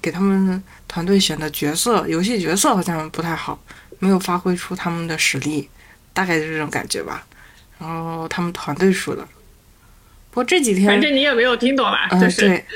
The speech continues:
Speaker 1: 反正不过这几天他们，他那个团队好像还赢了几场，比得挺好的。后面又要去西安比赛，应该是。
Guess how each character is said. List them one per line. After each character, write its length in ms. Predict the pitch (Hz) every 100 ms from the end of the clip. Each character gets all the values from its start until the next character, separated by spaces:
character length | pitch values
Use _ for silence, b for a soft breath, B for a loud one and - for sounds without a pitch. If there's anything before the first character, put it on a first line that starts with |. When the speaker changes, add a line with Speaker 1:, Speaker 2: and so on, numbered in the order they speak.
| -
Speaker 1:
反 140 | 196
正 100 | 233 - 220
不 60 |
过 100 | 269
这 180 | 285 302
几 120 | 226 190
天 480 | 214 202 196 202
他 460 | 208 - 214 208 208
们， 260 | 202 190 - 220
他 240 | - 196
那 140 | 196 190
个 480 | 185 170 165 165 214 - B B B B B B - -
团 180 | - 175
队 120 | 196
好 100 | 165
像 160 | 170 170 165 160
还 160 | - 180
赢 180 | 160 160
了 120 | 196
几 120 | 185
场， 400 | 156 - 170 190 185 - - _
比 140 | - 151
得 100 | 156
挺 200 | - 165
好 200 | 170 -
的。 160 | - - B B B B B B
后 120 | -
面 220 | 196 190 185
又 80 |
要 160 | 196 190
去 160 | 185 196
西 220 | - 190
安 180 | 185 185
比 100 | -
赛， 280 | - 135 -
应 120 | 156
该 140 | 151 147
是。 220 | -